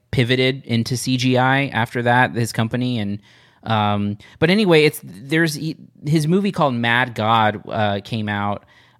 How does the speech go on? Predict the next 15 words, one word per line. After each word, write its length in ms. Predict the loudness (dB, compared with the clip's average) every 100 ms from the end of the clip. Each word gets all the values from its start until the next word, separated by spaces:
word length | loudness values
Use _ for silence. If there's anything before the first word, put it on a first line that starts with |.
| -4
um, 680 | 0 2 2 0 -2 -6 -10 _ -4
and, 380 | 0 0 0 0
uh, 280 | 0 0 2
and 100 | 0
it, 120 | 2
it's, 180 | 0 0
like, 120 | -2
twenty 280 | 0 0 2
years 340 | 2 2 2
in 80 | 0
the 60 | 0
making 520 | 0 0 -2 -2 -2
of 120 | -2
this, 200 | -4 -2
like, 220 | -4 -6